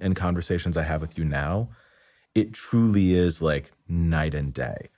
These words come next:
And it was, for a while, I, I was just thinking, like, "Well, maybe going through that and there's time and we get to know each other a little bit better." But I think m-, it, it has more to do with,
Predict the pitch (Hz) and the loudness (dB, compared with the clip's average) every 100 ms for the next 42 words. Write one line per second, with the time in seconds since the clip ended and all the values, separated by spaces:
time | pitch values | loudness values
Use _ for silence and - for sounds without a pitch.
0 | _ _ _ _ _ 104 101 95 92 87 | _ _ _ _ _ 2 4 4 4 2
1 | 80 - _ _ - 131 123 120 107 98 | -2 -14 _ _ 0 4 6 4 4 -2
2 | - - 139 117 117 175 160 104 - - | -12 0 2 4 4 4 6 4 2 -2
3 | 107 98 - 104 101 98 104 - - - | 2 2 4 4 4 4 0 -2 -8 -10
4 | - 104 101 95 92 90 113 113 131 135 | 0 2 4 4 4 2 4 4 4 4
5 | 127 104 87 90 110 110 101 - 101 101 | 4 2 2 2 4 4 2 0 2 2
6 | 95 92 90 85 104 92 85 80 - - | 4 4 4 2 0 2 2 -2 -6 -16
7 | - 104 107 95 82 78 73 - - _ | -4 0 2 4 2 0 -2 -6 -20 _
8 | _ _ 95 87 85 80 - - 101 98 | _ _ 2 2 2 -2 -6 -2 2 2
9 | 90 95 95 101 - 87 82 76 73 76 | 2 2 4 4 2 0 0 -2 -4 -4
10 | 80 80 76 - _ _ _ _ _ _ | -2 -2 -4 -6 _ _ _ _ _ _
11 | _ - - - 120 120 151 143 110 95 | _ -16 -4 2 4 4 2 0 -2 -6
12 | - 90 117 104 - - 120 110 127 120 | -8 -2 0 0 -4 -2 0 2 2 2
13 | 117 107 110 120 95 92 92 90 90 82 | 2 4 4 4 2 2 2 4 2 0
14 | - | -6